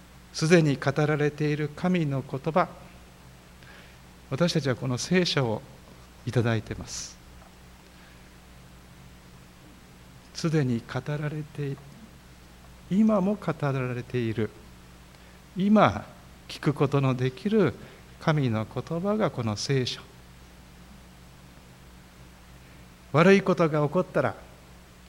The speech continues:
それは災いと思える。みんなにだけでなくても、自分に悪いことと、悪いと思えることが起こったら、御言葉を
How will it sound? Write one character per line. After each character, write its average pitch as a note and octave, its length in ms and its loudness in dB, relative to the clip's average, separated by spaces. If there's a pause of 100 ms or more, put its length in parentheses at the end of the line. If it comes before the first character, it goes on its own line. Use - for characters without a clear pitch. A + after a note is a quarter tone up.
そ C3+ 120 -6
れ C3 100 2
は A#2+ 180 2
災 C#3 380 4
い D#3 40 0
と D#3+ 180 -2
思 B2+ 200 0
え A#2+ 60 0
る。 A2 80 -4
み B2 160 2
ん F3+ 120 4
な G3 120 6
に F3 220 2 (260)
だ C3 160 2
け F3 100 2
で D3 120 2
な B2 100 2
く - 100 -12
て B2+ 120 -6
も、 G3 140 -2 (580)
自 A2+ 160 -2
分 D3+ 280 2
に C#3+ 120 4
悪 C#3+ 320 2
い D3 60 -2
こ C#3 120 -4
と C3+ 160 -6
と、 B2 320 -6 (260)
悪 D#3+ 280 4
い E3 60 2
と - 140 0
思 D#3+ 200 2
え D3 80 4
る C3 80 0
こ A#2+ 120 -8
と A2+ 140 -2
が G#2+ 140 -2 (100)
起 A#2+ 80 -2
こ F#3 140 0
っ F#3+ 40 0
た D#3 220 -6
ら、 D#3 240 0 (1700)
御 A2 220 -4
言 A#2+ 160 -6
葉 A#2 120 -10
を C#3+ 240 -6